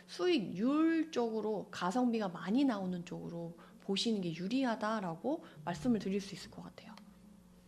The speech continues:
그래서 돈 걱정 없는 재테크를 하려면 우선은, 만약 저라면 실거주를 하지 않는 범위 내에서,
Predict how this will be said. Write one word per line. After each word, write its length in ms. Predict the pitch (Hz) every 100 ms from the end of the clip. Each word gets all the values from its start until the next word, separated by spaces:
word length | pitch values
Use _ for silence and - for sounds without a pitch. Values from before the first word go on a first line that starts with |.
| - -
그래서 340 | 185 196 185 185 -
돈 160 | - 233
걱정 260 | 294 - 302
없는 200 | 269 233
재테크를 420 | - 220 208 247
하려면 500 | 254 214 277 262 - - - - - - - -
우선은, 380 | 220 254 381 277 -
만약 400 | - 247 359 -
저라면 600 | 196 180 180 226 294 190 - - - - -
실거주를 640 | - 415 427 440 427 349 330
하지 180 | 330 330
않는 600 | - 175 180 220 262 196
범위 340 | 180 185 185
내에서, 360 | 165 165 175